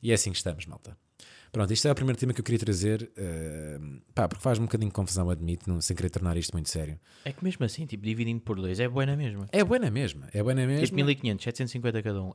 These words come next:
Speaker 2: É bué,
Speaker 1: É bué,
Speaker 2: é.
Speaker 1: e no meu caso nem é dividir, portanto é só impossível, não, não vale a pena.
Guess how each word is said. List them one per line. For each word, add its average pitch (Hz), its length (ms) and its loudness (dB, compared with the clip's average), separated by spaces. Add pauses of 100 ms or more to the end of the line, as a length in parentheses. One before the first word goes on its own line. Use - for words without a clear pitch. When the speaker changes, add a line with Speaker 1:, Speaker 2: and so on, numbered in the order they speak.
(120)
Speaker 2:
É 370 160 0
bué, 403 560 6
Speaker 1:
É 220 100 2
bué, 262 160 0
Speaker 2:
é. 143 100 -2
Speaker 1:
e 156 100 4
no 175 60 6
meu 180 120 6
caso 214 240 0
nem 254 80 2
é - 20 0
dividir, 240 400 0
portanto 98 260 -4
é 113 60 4
só 147 160 2
impossível, 95 500 2 (160)
não, 90 240 2
não 90 80 4
vale 92 180 4
a - 20 2
pena. 127 320 -2